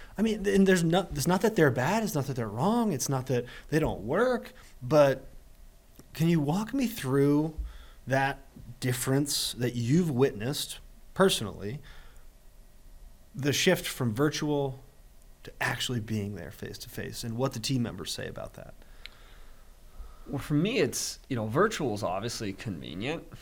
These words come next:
Speaker 2: and I think that that's the lure of it. That's why people wanna do it. Um, it's usually cheaper.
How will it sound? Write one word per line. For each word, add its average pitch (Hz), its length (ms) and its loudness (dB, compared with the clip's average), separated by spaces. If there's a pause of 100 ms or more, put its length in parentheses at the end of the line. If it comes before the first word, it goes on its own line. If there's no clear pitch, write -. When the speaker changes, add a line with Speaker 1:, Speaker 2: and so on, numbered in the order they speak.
(280)
Speaker 2:
and 107 360 -2 (160)
I 113 80 -6
think 127 280 -6
that 110 120 -4
that's 107 280 -4
the 113 180 -6
lure 104 420 -2
of 131 140 2
it. 147 140 0
That's 95 260 -6
why 101 160 -4
people 104 280 -8
wanna 87 200 -8
do 90 260 -6
it. 147 160 0 (400)
Um, - 300 -6
it's 95 160 -8
usually 98 320 -4
cheaper. 175 560 0